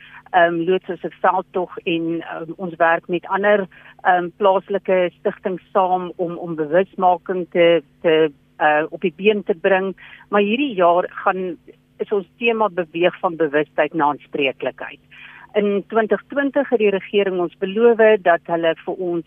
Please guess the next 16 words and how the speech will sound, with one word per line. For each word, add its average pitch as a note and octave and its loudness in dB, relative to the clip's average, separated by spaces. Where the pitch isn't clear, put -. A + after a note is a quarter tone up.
'n E3+ -4
nasionale E3+ 2
raad, E3+ 2
ehm, D#3+ 2
tot D#3+ -6
stand A#3 0
gaan A3 -2
bring G#3+ 0
wat D#3+ 2
gaan E3 -2
help E3 2
met E3+ -6
die F3 -4
implementering F#3+ -2
van G3 -4
'n F#3+ -6